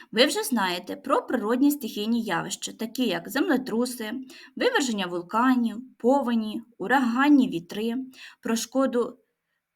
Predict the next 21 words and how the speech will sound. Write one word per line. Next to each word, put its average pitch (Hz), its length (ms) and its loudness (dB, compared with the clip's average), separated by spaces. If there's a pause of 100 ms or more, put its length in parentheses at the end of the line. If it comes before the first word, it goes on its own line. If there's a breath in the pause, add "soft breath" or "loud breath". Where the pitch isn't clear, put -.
(120)
всім 247 360 0
оболонкам, 214 680 2
яку 214 280 0
завдає 208 480 -2
людина, 294 640 2
говорять 220 600 0
як 180 280 -2
глобальну 214 720 0
або 202 480 0 (220 loud breath)
планетарну 208 680 2
проблему 185 500 -2
людства. 180 500 -10 (460 loud breath)
Тож 254 200 -2
важливо, 247 480 2
щоб 226 200 -4
взаємодія 214 680 -2
людини 196 380 -2
і - 120 -6
природи 214 460 -4
була 196 300 -2
збалансованою 180 920 -6